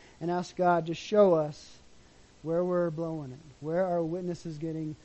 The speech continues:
blown, where, how we're interacting with the body of Christ is being unfruitful or even damaging, and, and, and be honest and go, "Okay, God, I'm, we're, let's work on this together. Let's take this on.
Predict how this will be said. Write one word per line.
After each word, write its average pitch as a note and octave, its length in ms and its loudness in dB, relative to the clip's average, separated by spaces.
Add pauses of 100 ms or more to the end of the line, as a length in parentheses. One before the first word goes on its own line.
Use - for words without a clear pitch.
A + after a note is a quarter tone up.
(240)
blown, F3+ 420 4
where, E3 400 -2
how F3 240 -2
we're E3+ 160 -4
interacting E3+ 500 -6
with D3+ 80 -10
the - 60 -12
body D#3 260 -8
of D3 120 -12
Christ F3 420 -6 (400)
is D#3+ 220 -2
being D3+ 220 -2
unfruitful F#3+ 540 -4
or F#3+ 240 -4
even D3+ 220 -4
damaging, E3+ 580 -6 (440)
and, E3+ 220 -4
and, D#3+ 280 -6
and E3 220 -6
be E3+ 100 -2
honest F#3 560 -4
and D#3 140 -8
go, D#3 140 -6
"Okay, D#3 200 -12
God, D#3 300 -8
I'm, E3 200 -12
we're, E3 120 -10
let's F#3 260 -8
work F#3+ 160 -12
on F3+ 100 -6
this D#3+ 140 -8
together. D3 400 -10 (960)
Let's E3+ 360 -2
take F#3+ 240 -4
this F3 180 -8
on. F3+ 320 -4